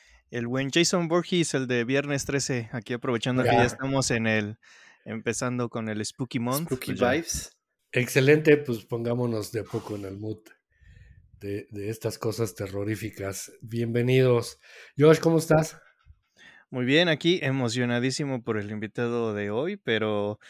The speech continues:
Speaker 1: fuera de eso, este, pues recuperándome un poquito de la espalda, pero aquí andamos,
Speaker 3: <laughs>
Speaker 1: vivos todavía.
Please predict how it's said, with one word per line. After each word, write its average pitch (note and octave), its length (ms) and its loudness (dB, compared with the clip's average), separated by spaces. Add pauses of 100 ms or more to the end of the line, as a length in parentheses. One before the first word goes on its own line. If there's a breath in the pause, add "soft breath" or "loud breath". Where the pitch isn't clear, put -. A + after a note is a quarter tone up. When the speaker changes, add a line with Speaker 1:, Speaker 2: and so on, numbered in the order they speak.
(160 loud breath)
Speaker 1:
fuera D#3+ 320 0
de F3 100 0
eso, G3+ 380 -6
este, A#2 520 -14
pues A2+ 180 -16
recuperándome B2+ 560 -8
un C3+ 80 -8
poquito C3 380 -6
de A2+ 120 -2
la A2 160 -2
espalda, D#3 680 -4
pero G2+ 400 -12
aquí A#2+ 180 -12
andamos, A2+ 480 -6
Speaker 3:
<laughs> - 20 -16
Speaker 1:
vivos B2+ 300 -8
todavía. A2+ 480 -4